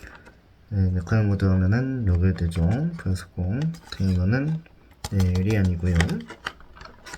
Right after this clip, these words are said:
자, 당연히, <clears throat> 네, 사성은 레드, 블렌드, 그리고 여자, 랜덤이요. 네, 이런 것도 있고, 엔씨, 그리고 공이칠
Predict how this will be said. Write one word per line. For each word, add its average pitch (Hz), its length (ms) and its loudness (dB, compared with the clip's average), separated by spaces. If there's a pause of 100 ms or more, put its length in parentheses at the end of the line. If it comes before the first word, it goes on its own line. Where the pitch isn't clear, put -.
(1120)
자, 107 140 -10 (320)
당연히, 104 420 0 (300)
<clears throat> - 960 2
네, 95 200 -4
사성은 120 720 -2
레드, 90 260 -2 (360)
블렌드, 92 680 -2
그리고 90 240 -4
여자, 101 380 -4 (420)
랜덤이요. 90 720 0 (840)
네, 87 420 0
이런 90 220 -6
것도 85 240 -4
있고, 113 580 -4 (720)
엔씨, 135 640 -4 (100)
그리고 131 480 -2 (1000)
공이칠 104 960 -2